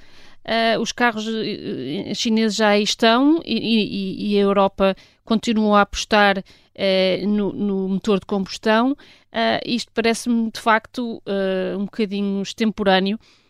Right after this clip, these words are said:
Eh, e daí o meu, daí o meu átila, um bocadinho na, na sequência do que falámos na semana passada,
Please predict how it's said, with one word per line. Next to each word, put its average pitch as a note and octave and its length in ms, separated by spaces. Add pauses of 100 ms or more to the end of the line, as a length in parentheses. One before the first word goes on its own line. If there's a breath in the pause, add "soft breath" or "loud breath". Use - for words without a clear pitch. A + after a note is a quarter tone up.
(140 soft breath)
Eh, F#3+ 380
e G#3 40
daí A3 320
o G#3+ 40
meu, G#3 520
daí G#3+ 300
o G#3+ 40
meu G3+ 240
átila, G3+ 380
um F#3+ 60
bocadinho F#3+ 380
na, F#3+ 280
na G#3 140
sequência G3+ 400
do F#3+ 80
que - 180
falámos F#3+ 320
na G3+ 80
semana F#3+ 280
passada, G3+ 480